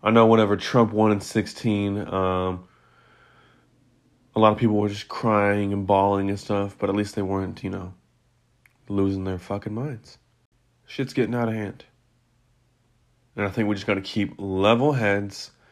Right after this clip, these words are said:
and just keep our patience for a while. Let the, uh, idiots be idiots, bygones be bygones, if I'm using that right.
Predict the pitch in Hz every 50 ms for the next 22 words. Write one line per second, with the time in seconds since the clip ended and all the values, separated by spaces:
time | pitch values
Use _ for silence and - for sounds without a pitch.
0 | _ _ _ _ _ _ _ _ _ _ _ _ _ _ - 101 101 95 95 92
1 | 87 - - - 113 107 - 104 101 90 - 107 95 95 95 - 92 - - -
2 | 92 90 - 65 67 80 - - - 123 127 120 - _ _ _ _ _ _ _
3 | _ _ _ _ _ _ _ _ _ _ - - 101 98 101 104 104 - - 104
4 | 101 98 95 92 92 92 92 98 98 - - - _ _ _ _ _ _ - -
5 | 113 117 123 120 117 117 - - 110 95 101 131 123 123 120 117 117 - - -
6 | 110 107 110 107 101 104 104 107 104 101 95 95 95 92 90 90 90 - _ _
7 | _ _ _ _ _ _ _ _ _ - - 101 98 98 98 98 101 98 95 98
8 | 98 95 92 - - - 87 - 80 - 87 92 85 80 87 - - - - -
9 | - 98 98 98